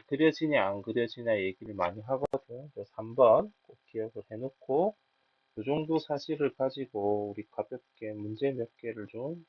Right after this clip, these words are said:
풀어봅시다. 어. 자, 여기 좀 지우고. 어.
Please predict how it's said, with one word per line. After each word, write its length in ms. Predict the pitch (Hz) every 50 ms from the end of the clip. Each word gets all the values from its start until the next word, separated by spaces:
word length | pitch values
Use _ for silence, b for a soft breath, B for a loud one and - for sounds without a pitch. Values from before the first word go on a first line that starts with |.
| _
풀어봅시다. 680 | - - 131 127 127 127 117 _ - - - _ 104 92 90 90 92 92 95 95 98 104 _ _
어. 140 | - 101 101 _ _ _ _ _ _ _ _ _ _ _ _ _ _ _ _ _ _ _ _ b b b b b 494 508 466 466 b b b 440 427 427 b b b b b _ _ _ _ _ _ _ _ _ _ _
자, 380 | - 90 85 87 98 123 143 151 143 _ _ -
여기 260 | 120 113 110 117 107
좀 240 | 107 107 101 101 104 _ _ _
지우고. 680 | - - - 113 113 113 110 110 - 135 147 156 156 156 151 _ _ -
어. 160 | 120 110 113